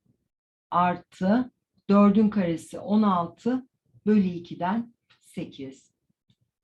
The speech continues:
Şurası eksi altı, eksi beş bölü iki. Şu eksiyle beş bölü iki olur. Artı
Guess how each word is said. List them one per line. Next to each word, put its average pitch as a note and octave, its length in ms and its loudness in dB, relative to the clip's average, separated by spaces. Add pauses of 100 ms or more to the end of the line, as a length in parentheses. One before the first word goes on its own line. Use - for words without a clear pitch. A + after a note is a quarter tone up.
(920)
Şurası B3+ 760 -2 (760)
eksi G#3 400 -4
altı, G3+ 400 -2
eksi G#3 440 -8
beş G#3+ 340 -2
bölü D#3+ 200 -6
iki. D#3+ 360 -6
Şu - 200 -10
eksiyle E3+ 840 -6
beş F3 400 -8
bölü G3+ 200 0
iki G3 580 -4
olur. F#3+ 540 -8 (1120)
Artı F3 580 -6